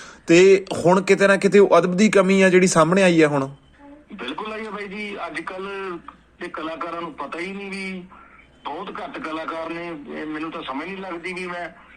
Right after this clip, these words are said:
Speaker 2: ਮੈਂ ਸਾਰਿਆਂ ਦਾ ਨਹੀਂ ਗੱਲ ਕਰਦਾ, ਮੈਂ ਬਹੁਤ ਵਧੀਆ ਕਲਾਕਾਰ ਜਿਹੜੇ ਬਾਈ ਜਿਨ੍ਹਾਂ ਨੇ ਉਸਤਾਦਾਂ ਦੀਆਂ ਗੱਲਾਂ ਸੁਣੀਆਂ ਜਾਂ ਉਹਨਾਂ ਦੀਆਂ ਮਹਿਫਲਾਂ 'ਚ ਬੈਠ ਕੇ ਸੇਵਾ ਕੀਤੀ ਉਹਨਾਂ ਦੀ, ਉਹਨਾਂ ਨੂੰ ਪਤਾ ਵੀ ਅਦਬ ਕੀ ਹੁੰਦਾ ਜੀ।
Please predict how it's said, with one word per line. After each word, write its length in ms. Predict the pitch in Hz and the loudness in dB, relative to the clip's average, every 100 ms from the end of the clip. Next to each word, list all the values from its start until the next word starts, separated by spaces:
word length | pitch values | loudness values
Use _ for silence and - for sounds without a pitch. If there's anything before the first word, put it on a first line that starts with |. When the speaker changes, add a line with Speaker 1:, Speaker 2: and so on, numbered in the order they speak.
| _ | _
Speaker 2:
ਮੈਂ 80 | 156 | -12
ਸਾਰਿਆਂ 340 | - 139 156 170 | -10 -8 -8 -10
ਦਾ 120 | 196 | -10
ਨਹੀਂ 120 | 208 | -10
ਗੱਲ 200 | 180 170 | -10 -10
ਕਰਦਾ, 340 | 156 147 151 | -10 -10 -10
ਮੈਂ 140 | 165 170 | -10 -12
ਬਹੁਤ 560 | 139 165 175 180 156 - | -12 -12 -10 -10 -12 -14
ਵਧੀਆ 340 | 127 139 175 170 | -14 -10 -10 -10
ਕਲਾਕਾਰ 480 | 160 151 147 151 | -10 -10 -10 -10
ਜਿਹੜੇ 200 | 143 147 | -10 -10
ਬਾਈ 320 | 147 139 139 131 - - - - | -10 -10 -10 -12 -18 -20 -20 -16
ਜਿਨ੍ਹਾਂ 280 | 233 143 175 | -12 -10 -8
ਨੇ 300 | 180 180 - - | -10 -10 -12 -14
ਉਸਤਾਦਾਂ 480 | - 127 - 160 | -12 -10 -10 -8
ਦੀਆਂ 420 | 165 339 349 165 - - - - | -8 -10 -10 -10 -12 -14 -16 -12
ਗੱਲਾਂ 280 | 131 131 147 | -8 -8 -8
ਸੁਣੀਆਂ 380 | 135 139 151 151 | -8 -8 -8 -8
ਜਾਂ 120 | 151 | -10
ਉਹਨਾਂ 180 | 151 302 | -10 -10
ਦੀਆਂ 360 | 151 156 151 143 _ _ - | -10 -10 -10 -14 _ _ -16
ਮਹਿਫਲਾਂ 400 | 165 139 156 - | -12 -10 -10 -10
'ਚ 80 | 151 | -10
ਬੈਠ 340 | 135 131 120 | -10 -10 -12
ਕੇ 160 | - 139 - | -10 -10 -8
ਸੇਵਾ 260 | 127 123 | -8 -10
ਕੀਤੀ 400 | 123 131 135 139 | -10 -10 -8 -8
ਉਹਨਾਂ 160 | 143 147 | -8 -8
ਦੀ, 80 | 147 | -8
ਉਹਨਾਂ 220 | 156 180 | -8 -10
ਨੂੰ 100 | 175 | -12
ਪਤਾ 340 | 165 170 175 | -12 -10 -10
ਵੀ 140 | 185 185 | -10 -10
ਅਦਬ 260 | 160 185 156 | -10 -10 -8
ਕੀ 120 | 175 | -8
ਹੁੰਦਾ 300 | 147 123 110 | -10 -10 -14
ਜੀ। 140 | 104 | -16